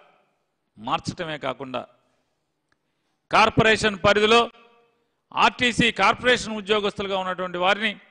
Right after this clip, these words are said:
యాభై ఐదు వేల మందిని ప్రభుత్వ ఉద్యోగులుగా బదలాయింపు చేస్తే, ఎన్నికల ముందు వేలాది మంది ఆర్టీసీ ఉద్యోగులు మీ తండ్రిని పిలిచి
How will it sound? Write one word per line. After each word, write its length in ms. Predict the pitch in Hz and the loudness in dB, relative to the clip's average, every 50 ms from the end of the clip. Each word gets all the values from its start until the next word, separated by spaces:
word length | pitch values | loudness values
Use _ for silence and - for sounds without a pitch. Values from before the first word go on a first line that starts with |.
| _ _ _ _ _ _ _ _ _ _ _ - | _ _ _ _ _ _ _ _ _ _ _ 2
యాభై 320 | 127 175 214 196 202 202 | 4 4 4 6 6 4
ఐదు 220 | 202 196 190 175 180 | 4 4 2 2 2
వేల 160 | 196 208 220 | 2 2 2
మందిని 360 | 214 214 214 208 208 208 196 | 2 0 -2 -2 -2 -4 -4
ప్రభుత్వ 400 | 185 - 165 156 180 208 - 202 | -6 -6 -6 -6 -6 -6 -6 -6
ఉద్యోగులుగా 580 | 185 185 170 156 190 185 175 180 175 175 175 160 156 - - _ _ _ _ _ _ _ _ _ _ _ _ _ _ _ | -8 -8 -6 -4 -4 -2 -2 -2 0 2 2 2 0 -2 -8 _ _ _ _ _ _ _ _ _ _ _ _ _ _ _
బదలాయింపు 580 | - 101 110 123 156 180 196 196 196 190 165 170 143 | -10 -2 0 0 2 2 2 0 0 -2 -6 -8 -6
చేస్తే, 300 | 143 131 120 - - 113 - _ _ _ _ _ _ _ _ _ _ _ _ _ _ 127 | -6 -8 -8 -10 -16 -20 -20 _ _ _ _ _ _ _ _ _ _ _ _ _ _ -2
ఎన్నికల 380 | 170 202 220 214 220 214 214 | 0 2 2 2 2 2 2
ముందు 300 | 196 214 220 220 240 240 214 190 - - - _ _ _ _ _ _ _ _ _ _ _ | 2 0 -2 4 4 4 4 4 -2 -12 -20 _ _ _ _ _ _ _ _ _ _ _
వేలాది 420 | 117 107 139 202 247 262 254 247 | -8 0 2 4 6 6 4 4
మంది 220 | 240 240 233 220 220 | 2 -2 0 2 4
ఆర్టీసీ 380 | 220 233 - - 240 170 214 | 2 2 2 0 -6 -6 -4
ఉద్యోగులు 580 | 220 208 190 180 233 233 226 233 233 220 208 196 - - _ _ _ _ _ _ _ _ _ | -6 -8 -2 0 0 0 2 2 0 0 -2 -4 -10 -20 _ _ _ _ _ _ _ _ _
మీ 160 | 127 156 185 | -6 -6 -4
తండ్రిని 420 | 175 - 190 214 226 247 240 233 226 | 0 2 0 2 2 2 2 2 2
పిలిచి 340 | 214 220 214 - - 226 220 | 0 -2 -2 0 0 2 2